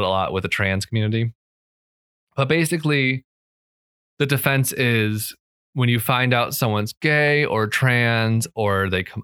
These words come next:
onto you or something, that you go temporarily insane and murder them, and then that's just fine.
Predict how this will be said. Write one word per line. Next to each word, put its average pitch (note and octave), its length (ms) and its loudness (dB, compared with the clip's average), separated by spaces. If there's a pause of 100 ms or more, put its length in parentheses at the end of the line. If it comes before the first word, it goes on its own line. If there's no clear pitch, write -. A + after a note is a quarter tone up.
onto E3 340 0
you E3 200 2
or D#3 80 2
something, C#3+ 760 0 (400)
that A#2+ 100 0
you A#2+ 160 0
go A2+ 160 2
temporarily C#3+ 560 2
insane A#2+ 340 0
and G#2+ 120 2
murder A2+ 320 2
them, G2+ 200 0
and G2 80 0
then G2 60 0
that's G2+ 200 0
just - 180 -6
fine. G2 320 -8